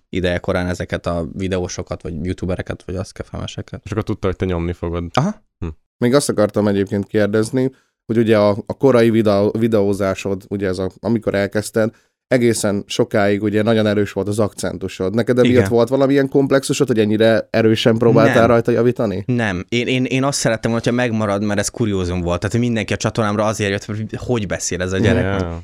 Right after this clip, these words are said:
Speaker 2: Hm.
Speaker 1: Nyilván hát mi, csak, csak, ö, magyarországi youtuberek voltak.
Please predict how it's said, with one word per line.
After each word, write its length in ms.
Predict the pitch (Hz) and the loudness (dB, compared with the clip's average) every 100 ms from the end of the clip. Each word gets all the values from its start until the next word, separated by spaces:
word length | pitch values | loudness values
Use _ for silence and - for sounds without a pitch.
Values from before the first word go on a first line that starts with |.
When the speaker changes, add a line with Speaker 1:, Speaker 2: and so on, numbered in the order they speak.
| - | -10
Speaker 2:
Hm. 80 | 90 85 | -8 -4
Speaker 1:
Nyilván 260 | 104 127 127 | -2 -2 -2
hát 140 | 107 | -2
mi, 160 | 127 123 | -4 -2
csak, 240 | - 135 - - _ | -2 -2 -4 -8 _
csak, 320 | - 160 131 - | -4 -2 0 0
ö, 360 | 104 98 98 | 0 0 0
magyarországi 600 | 104 113 101 90 - 95 | 0 0 -2 -4 -2 -2
youtuberek 520 | 98 95 90 87 85 - | -2 -2 -4 -4 -4 -4
voltak. 480 | 87 80 - - | -6 -6 -10 -16